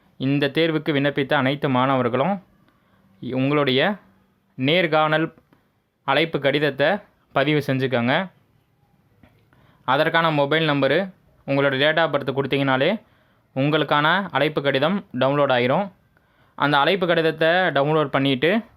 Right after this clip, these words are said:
நீங்க அப்ளிகேஷன்ஸ்ல கொடுக்கும்போது என்னென்ன சான்றிதழ்கள் நீங்க வைத்திருந்தீர்களோ, அதற்கான நகல், ஜெராக்ஸு ரெண்டு செட்டு நீங்க கையில வச்சிருக்கணும். அதுல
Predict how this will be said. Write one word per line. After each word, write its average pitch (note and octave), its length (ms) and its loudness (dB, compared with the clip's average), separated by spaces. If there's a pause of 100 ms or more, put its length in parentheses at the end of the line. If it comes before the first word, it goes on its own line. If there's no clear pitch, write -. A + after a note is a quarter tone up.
(220)
நீங்க D#3 300 0
அப்ளிகேஷன்ஸ்ல E3+ 680 -2
கொடுக்கும்போது D3 600 0 (640)
என்னென்ன F3+ 260 2 (120)
சான்றிதழ்கள் D#3 640 0
நீங்க D3 200 0 (600)
வைத்திருந்தீர்களோ, C3+ 720 0 (560)
அதற்கான D#3+ 600 2 (840)
நகல், C3+ 260 2 (300)
ஜெராக்ஸு D3 420 2 (600)
ரெண்டு E3 320 2
செட்டு D#3+ 240 0
நீங்க D#3+ 200 0
கையில C#3 320 2
வச்சிருக்கணும். B2+ 540 0 (540)
அதுல D3 280 2